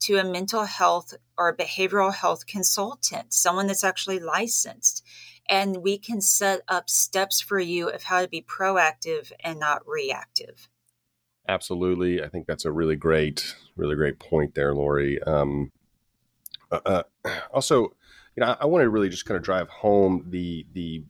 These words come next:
Speaker 2: cost benefit analysis for insurance companies to look at this from a bottom up approach instead of a top down approach. Uh, treating people at, at inpatient facilities is extremely expensive.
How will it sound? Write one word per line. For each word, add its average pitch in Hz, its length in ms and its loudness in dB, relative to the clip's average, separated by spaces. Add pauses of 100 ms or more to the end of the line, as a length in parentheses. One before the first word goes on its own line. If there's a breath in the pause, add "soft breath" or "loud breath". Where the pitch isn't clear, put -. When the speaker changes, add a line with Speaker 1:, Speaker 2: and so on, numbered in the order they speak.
(120)
Speaker 2:
cost 110 260 0 (120)
benefit 92 560 -2
analysis 71 640 -4 (120)
for - 480 2
insurance 78 340 -2
companies 76 380 -2
to 80 80 -2
look 80 180 -2
at 73 80 -2
this 78 120 -4
from 76 200 -2
a 69 140 -2 (120)
bottom 73 440 0
up - 220 -2
approach 67 460 -4
instead - 200 -6
of 65 80 -6
a 67 40 -12
top 69 300 -2
down 69 160 -2
approach. 65 420 -8 (560 loud breath)
Uh, 87 260 4
treating 139 380 0
people 104 440 2 (140)
at, 104 160 0 (280)
at 101 280 2
inpatient 104 600 4
facilities 85 520 0
is 80 140 -6
extremely 85 560 2
expensive. - 640 -2